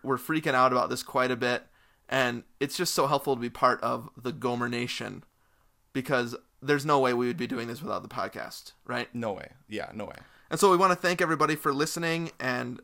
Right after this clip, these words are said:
Speaker 1: uh, hope, hope everybody's getting super pumped for the new season, Two Gomers Run a Marathon.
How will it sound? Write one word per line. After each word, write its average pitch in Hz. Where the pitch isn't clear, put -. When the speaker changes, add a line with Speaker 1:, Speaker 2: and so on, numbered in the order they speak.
Speaker 1:
uh, 120
hope, 147
hope 147
everybody's 135
getting 120
super 139
pumped 127
for 123
the 120
new 120
season, 123
Two 127
Gomers 120
Run 120
a 117
Marathon. 127